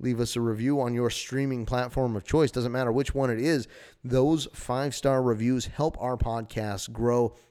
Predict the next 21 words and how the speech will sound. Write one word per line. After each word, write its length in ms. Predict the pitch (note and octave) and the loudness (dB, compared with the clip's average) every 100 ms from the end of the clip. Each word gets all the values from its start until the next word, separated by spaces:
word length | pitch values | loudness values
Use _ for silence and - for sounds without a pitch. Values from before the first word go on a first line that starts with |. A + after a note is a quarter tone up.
| _ | _
get 180 | D#3 D#3+ | -4 -2
to 100 | C#3 | -2
more 220 | C#3 C3 | 0 0
listeners, 440 | B2 G#2+ A#2+ A#2 - - _ - | -2 -4 -6 -6 -8 -20 _ -8
and 240 | A2 G#2+ | -6 -2
we 120 | C#3 | -2
spend 460 | D3+ - C#3 C3+ B2+ - | -4 0 0 0 -4 -6
a 80 | |
lot 320 | G#2+ G#2+ B2+ B2+ | -6 -4 -2 -4
of 100 | A2+ | -2
time 320 | C3 B2+ B2 | -2 0 -2
every 220 | A2+ A2 | -2 -2
week 260 | G#2 G#2+ - | -2 -4 -6
to 80 | |
make 180 | G#2 A2 | -8 -6
sure 160 | - A#2+ | -4 -2
we 120 | A2+ | 0
get 180 | A2 A2 | 0 0
into 180 | G#2+ G#2 | 0 2
your 240 | A2+ A#2+ | 4 4
ears. 360 | A#2 A#2 A2+ | 4 2 2